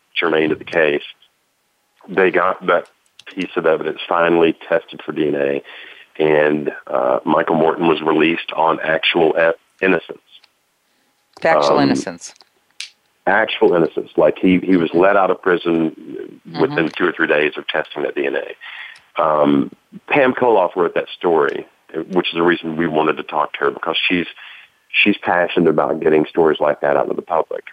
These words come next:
Speaker 1: Um, and then the, the other part of our project was we talked with, uh, Christopher Scott and Johnny Lindsay. Christopher spent thirteen years in prison for a murder that he did not commit. He was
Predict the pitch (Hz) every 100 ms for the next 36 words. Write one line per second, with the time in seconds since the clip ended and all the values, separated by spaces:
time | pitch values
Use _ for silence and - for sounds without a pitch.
0 | - 78 69 65 - - _ _ _ _
1 | _ _ _ _ 104 104 123 135 120 -
2 | - 101 98 90 92 92 87 104 139 135
3 | 110 92 87 85 - 85 - 80 78 -
4 | 87 - 95 - - 101 92 - 87 82
5 | - 82 76 71 67 - _ _ _ _
6 | - - 117 - 104 98 - - 101 92
7 | - - _ _ _ 85 82 78 85 80
8 | 78 92 113 98 78 - - _ - -
9 | - _ _ _ - - - - 127 107
10 | 107 - 95 - - 107 104 120 107 98
11 | 95 95 92 90 - 87 87 87 82 -
12 | 80 78 80 85 87 78 80 90 80 80
13 | 78 71 - 78 76 78 - 78